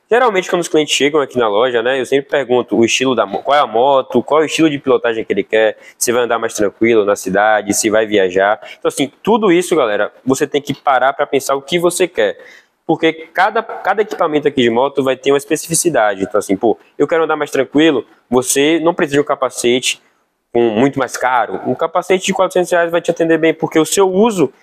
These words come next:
te permite esse, é bem tranquilo. Então, por exemplo, assim, ó, esse capacete aqui, ó, que a gente tem, é o da Racetech, ele tá trezentos e noventa e nove e noventa, é um capacete em A B S, A B S é uma resina termoplástica, é um plástico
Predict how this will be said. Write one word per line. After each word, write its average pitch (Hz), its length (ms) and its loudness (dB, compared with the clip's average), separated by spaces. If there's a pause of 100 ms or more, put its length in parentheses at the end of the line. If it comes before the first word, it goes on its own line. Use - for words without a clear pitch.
(120)
te - 120 -4
permite 147 440 2
esse, 185 360 0
é 110 80 0
bem 113 140 2
tranquilo. 104 380 2
Então, 120 160 -2
por 143 140 -2
exemplo, 127 240 -2
assim, 113 160 0
ó, - 40 -2 (180)
esse 151 200 -2
capacete 160 500 -2
aqui, 135 220 0
ó, 139 40 4
que 131 100 -2
a - 20 0
gente - 160 -6
tem, 120 260 -2 (220)
é 110 60 -2
o 117 40 2
da 110 100 -2
Racetech, 120 760 -2 (320)
ele 110 160 0
tá 110 200 0
trezentos 117 440 0
e 131 40 2
noventa 110 360 2
e 98 60 2
nove 95 320 0
e - 20 2
noventa, 101 560 0
é 160 60 -2
um 156 60 0
capacete 156 540 -4
em 143 40 0
A 135 40 0
B 117 140 0
S, 123 320 0 (280)
A 123 100 -2
B 120 140 0
S 127 180 0
é - 20 2
uma 123 60 2
resina 110 320 2
termoplástica, 107 720 -2
é 196 40 0
um - 20 -2
plástico 147 380 -2